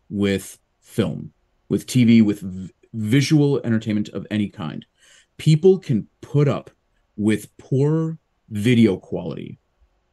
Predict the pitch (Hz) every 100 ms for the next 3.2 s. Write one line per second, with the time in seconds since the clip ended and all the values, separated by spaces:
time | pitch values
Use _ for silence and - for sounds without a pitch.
0 | _ - 117 117 104 98 98 104 120 135
1 | 127 123 - 110 101 101 101 - - 107
2 | 98 - - 98 85 65 50 - 67 62
3 | 52 53